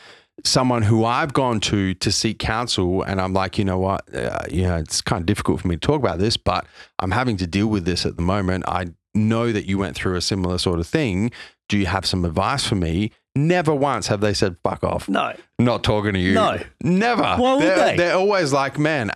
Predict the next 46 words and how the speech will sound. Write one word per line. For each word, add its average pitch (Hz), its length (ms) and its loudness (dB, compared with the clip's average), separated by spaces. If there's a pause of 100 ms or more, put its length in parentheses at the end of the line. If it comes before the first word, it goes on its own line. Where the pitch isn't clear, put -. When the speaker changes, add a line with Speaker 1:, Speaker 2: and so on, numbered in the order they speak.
Speaker 1:
absolutely. 123 960 2
Speaker 2:
Here, 80 60 -2
doors 147 300 2
open. 113 360 -2
Speaker 1:
Let 113 360 0
me, 123 160 2
you 110 200 2
know, 101 160 2
what 110 340 0
can 123 120 0
I 120 100 0
help 113 240 -2
you 104 140 2
out 107 200 -2
with? 104 260 2
Speaker 2:
Yep. 90 160 -2 (360)
Speaker 1:
You 101 120 0
know, 98 140 0
let 110 260 0
me 120 140 0
tell 117 240 0
you 110 120 2
about 98 280 0
my 95 200 0
experience. 117 840 0 (260)
Let 123 220 0
me 127 140 2
give 110 180 2
you 104 160 2
my 90 280 -2
advice." 123 680 0
Speaker 2:
Yep. 98 300 -2
Speaker 1:
I 120 80 -2
had 160 160 0
a 147 40 0
conversation 120 640 -2
literally 139 380 0
last 107 320 0
week 143 260 0
with, 95 260 0
with 92 380 0
one 98 200 2
of 95 80 0
my 92 100 2
mentors 92 480 0
about 92 380 -2